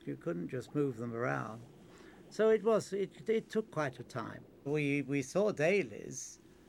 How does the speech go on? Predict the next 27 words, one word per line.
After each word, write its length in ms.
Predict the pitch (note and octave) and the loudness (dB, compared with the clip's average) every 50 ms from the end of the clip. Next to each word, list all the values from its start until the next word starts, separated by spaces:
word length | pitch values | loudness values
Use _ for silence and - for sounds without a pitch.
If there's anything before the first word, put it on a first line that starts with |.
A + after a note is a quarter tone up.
| - - - | -20 -4 0
and 160 | C#3+ C3+ C3 | 2 2 4
we 160 | C#3 D3+ D#3 | 4 2 4
were, 260 | D#3 D3+ D3 D3+ E3 F3 | 4 4 4 4 2 2
we 180 | D#3 D#3+ D#3+ | 0 0 0
had 200 | D3 C#3 D#3 D3+ | 0 0 0 0
a 40 | C#3+ | 0
big 260 | B2 D#3+ F3+ F#3+ E3 | 0 -2 -2 0 0
editing 500 | D#3+ D3+ C#3+ C#3 C3 B2 B2 C3+ C3 B2+ | -2 -2 -2 -4 -8 -6 -4 -2 -2 -2
room 260 | A#2 C3+ C#3+ C#3+ C3 | 0 0 0 0 0
in, 380 | C3 E3 E3+ D3 C3 B2 D3 - | -2 -2 -2 -2 -2 -2 -4 -4
in 320 | - F#3 D3+ D3+ D3 C#3+ C#3+ | -4 -2 -2 0 0 0 -2
the 60 | B2+ | 0
Bahamas, 760 | - C3+ C#3+ D#3+ F#3+ A3+ C4 B3 D3 G#2 - B2+ - - - - - - - - - - - | 0 0 2 2 2 2 2 0 -2 -4 -8 -14 -16 -16 -20 -20 -20 -20 -20 -20 -20 -4 -2
right 260 | D3+ D#3 F3 F#3 - | 2 2 2 2 2
by, 400 | - D3 D#3 E3 E3 D#3 D#3 E3 | 0 0 2 2 2 2 2 2
right 300 | - E3+ F#3 A3+ C4 B3+ B3+ G#3 | 2 2 2 4 2 0 -4 -6
next 400 | D#3+ D3 F#3 A3 A3 - - - | -4 0 0 -2 -2 -4 -12 -10
to 100 | - C#3 | -8 -6
where 280 | C#3 D3 E3+ F3 E3+ D#3+ | -4 -2 0 0 2 2
they 120 | E3 F3 | 2 0
used 280 | F3+ F3+ F3 D3 C3+ - | 0 0 -2 -6 -8 -10
to 80 | F#3 | -4
go 160 | D3 E3+ D#3 | -2 -2 0
down 420 | D3+ E3 F3+ F#3+ F#3 F3+ C#3 B2+ B2 - - - - - - - | 0 0 -2 -2 -2 -4 -6 -6 -8 -12 -18 -20 -20 -20 -8 -6
and 140 | C#3 C3 | -4 -4
shoot 280 | - - - G2+ G2 - | -4 -4 -4 -6 -6 -6
this. 240 | - G#2+ - - - | -8 -10 -10 -10 -16